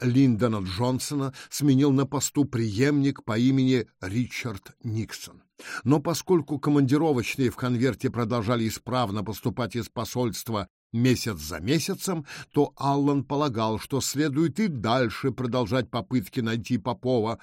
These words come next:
Если бы в этом пункте произошли какие-либо изменения, то секретный Хаттон наверняка дал бы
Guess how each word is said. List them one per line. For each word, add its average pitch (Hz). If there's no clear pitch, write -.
Если 123
бы 120
в 120
этом 120
пункте 131
произошли 113
какие-либо 110
изменения, 110
то 135
секретный 117
Хаттон 139
наверняка 127
дал 90
бы 85